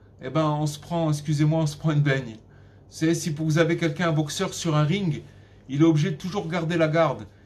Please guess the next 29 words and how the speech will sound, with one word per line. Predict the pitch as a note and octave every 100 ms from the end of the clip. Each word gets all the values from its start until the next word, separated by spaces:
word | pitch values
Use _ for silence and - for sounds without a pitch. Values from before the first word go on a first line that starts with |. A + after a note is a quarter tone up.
| -
Et | B2
si | C3+ F#3+
à | F3+
un |
moment, | F3 F3+ G3
il | F3+ D#3+
a | D#3
un |
moment | D#3 E3+ F3+
d'étourdissement, | D#3 D3+ E3 C#3+ C#3 E3 E3 A3 - - -
boum, | C3 F#3+ A3+ D#3 A2 - -
il | C#3+
peut | D#3+
se | D3+
prendre | - F3+ E3 D3+
un, | D3 C3+ B2 - - -
un | C3 D3
coup | D3 F3
dans | D#3
le, | D3 C#3+
dans | C#3 C#3
le, | C#3
dans | C3 C#3
la | C3+
mâchoire | C#3 - E3+ D#3+
et | D3
tomber | D3 C#3+
K | C#3+
O. | C3 A#2 G#2